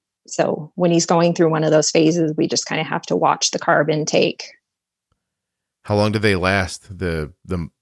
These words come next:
Speaker 2: the phases?
Speaker 1: You know, it seems like it's been, like, in,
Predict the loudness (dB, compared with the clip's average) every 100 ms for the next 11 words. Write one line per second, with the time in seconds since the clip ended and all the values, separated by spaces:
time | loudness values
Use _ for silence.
0 | _ _ -14 -10 -6 -6 -8 -16 _ _
1 | _ _ _ _ _ _ -2 2 2 0
2 | -4 -6 -8 -8 -8 0 0 2 0 2
3 | 4 4 2 -2 -4 0 0 2 -2 -6